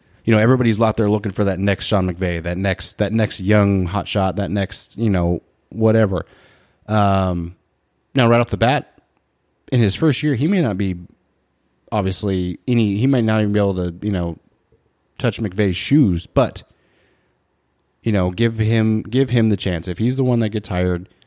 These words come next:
I'm all for that. I mean, you've got a young, a y-,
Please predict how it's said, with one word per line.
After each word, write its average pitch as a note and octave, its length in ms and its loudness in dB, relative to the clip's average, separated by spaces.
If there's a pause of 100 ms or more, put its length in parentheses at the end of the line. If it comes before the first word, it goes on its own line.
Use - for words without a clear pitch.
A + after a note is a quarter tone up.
(140)
I'm F#2+ 180 -2
all F2+ 140 0
for F2 220 -4
that. E2 260 -8
I F#2+ 60 -10
mean, F2+ 180 -4
you've F2+ 120 -4
got F#2+ 120 0
a F2+ 60 -2
young, A2 480 2
a F#2+ 160 -4
y-, G2 60 -2